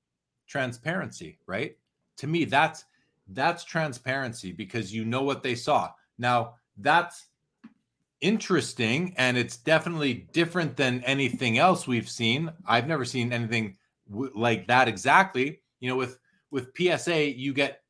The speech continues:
no information on why your card graded as it did. No story, nothing, which, i-, which isn't ideal. Beckett Grading Services, you get subgrades.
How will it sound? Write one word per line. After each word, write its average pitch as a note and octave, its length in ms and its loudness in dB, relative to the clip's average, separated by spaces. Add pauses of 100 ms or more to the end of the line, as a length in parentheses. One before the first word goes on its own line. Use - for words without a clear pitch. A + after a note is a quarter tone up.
no D3+ 540 2
information C#3 840 -2
on A2+ 160 -2
why B2 140 2
your B2 160 0
card A#2 340 -2
graded A2 280 0
as G#2 180 0
it F#2 120 -10
did. F2+ 220 -6 (560)
No C3+ 340 0
story, F2+ 520 -4 (160)
nothing, A#2+ 440 -4 (600)
which, A#2+ 400 -8 (720)
i-, C3 520 -6
which B2+ 340 2
isn't D#3 300 6
ideal. A#2 580 4 (400)
Beckett D#3 360 4
Grading D#3+ 320 4
Services, F3 640 0
you C3+ 140 0
get C3 300 4
subgrades. A#2 760 0